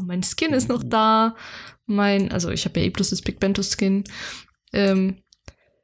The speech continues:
Speaker 1: es sind auch noch meine, äh, spezifisch eingestellten, äh, Columns, Customized Columns da und sowas. Alles super.
Speaker 2: Ja, dann
Speaker 1: Sehr
Speaker 2: vielleicht
Speaker 1: gut.
Speaker 2: hat er hin-,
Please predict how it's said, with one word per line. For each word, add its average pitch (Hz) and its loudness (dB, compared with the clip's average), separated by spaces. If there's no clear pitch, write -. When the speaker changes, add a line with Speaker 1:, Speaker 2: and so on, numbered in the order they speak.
Speaker 1:
es - 4
sind 214 0
auch 185 2
noch 196 2
meine, 185 2
äh, - -4
spezifisch 220 0
eingestellten, 190 0
äh, 180 -2
Columns, 233 2
Customized - 2
Columns 226 2
da 202 2
und 190 0
sowas. 185 0
Alles 185 -4
super. 180 -10
Speaker 2:
Ja, 98 4
dann 98 -2
Speaker 1:
Sehr - -8
Speaker 2:
vielleicht 101 -2
Speaker 1:
gut. - 0
Speaker 2:
hat 104 -2
er 101 0
hin-, 110 0